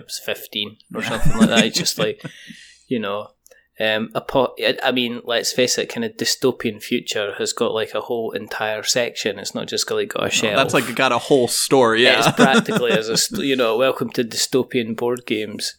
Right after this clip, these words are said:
Speaker 1: shop." And it's like, "Okay, which way we go?" "I'll just come in here. That'll be fantastic."
Speaker 2: <laughs>
Speaker 1: Um, was there any ones that kinda stuck out for you that you kinda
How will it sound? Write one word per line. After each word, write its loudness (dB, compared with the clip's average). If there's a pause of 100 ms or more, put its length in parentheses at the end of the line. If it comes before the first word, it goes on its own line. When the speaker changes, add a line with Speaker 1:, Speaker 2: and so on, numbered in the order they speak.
Speaker 1:
shop." 2 (300)
And 4
it's 0
like, 4
"Okay, 0
which -2
way 0
we -12
go?" -4
"I'll -2
just -6
come -2
in -6
here. -6
That'll -6
be -8
fantastic." -8
Speaker 2:
<laughs> -2
Speaker 1:
Um, 6 (280)
was 4
there 8
any 6
ones 0
that -2
kinda 2
stuck 0
out -2
for 0
you -2
that -2
you -8
kinda -4